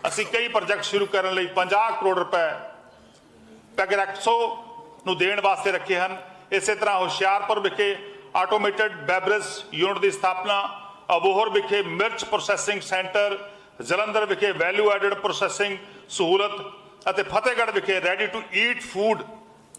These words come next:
manufacturing unit ਅਤੇ ਹੋਰ ਪ੍ਰੋਜੈਕਟਾਂ ਲਈ ਢਾਈ ਸੌ ਕਰੋੜ ਰੁਪਏ ਦਾ ਸਿਡਬੀ ਨਾਲ ਐਮ ਓ ਯੂ ਸਾਈਨ ਕੀਤਾ। ਸਰ, ਇਸੇ ਤਰ੍ਹਾਂ ਕਿਸਾਨਾਂ ਨੂੰ, ਸਰ,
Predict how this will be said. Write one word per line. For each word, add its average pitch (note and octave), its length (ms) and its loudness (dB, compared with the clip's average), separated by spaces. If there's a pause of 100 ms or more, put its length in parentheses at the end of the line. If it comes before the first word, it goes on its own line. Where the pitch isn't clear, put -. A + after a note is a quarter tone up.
(120)
manufacturing G3 640 0
unit G#3 220 -6 (320)
ਅਤੇ G3+ 160 2
ਹੋਰ A3+ 260 2
ਪ੍ਰੋਜੈਕਟਾਂ G3 420 0
ਲਈ F#3+ 100 0
ਢਾਈ F#3+ 360 0
ਸੌ A3+ 160 0
ਕਰੋੜ G3 260 2
ਰੁਪਏ F3+ 340 0 (400)
ਦਾ F3+ 120 4
ਸਿਡਬੀ G#3+ 460 -2
ਨਾਲ G3 340 0
ਐਮ G3 180 2
ਓ G3 60 4
ਯੂ F#3 120 0
ਸਾਈਨ E3+ 260 -2
ਕੀਤਾ। D3 380 -2
ਸਰ, A#2 160 -12 (3500)
ਇਸੇ F3 220 2
ਤਰ੍ਹਾਂ A3 280 2 (1080)
ਕਿਸਾਨਾਂ A3 500 2
ਨੂੰ, A3+ 100 2
ਸਰ, - 460 0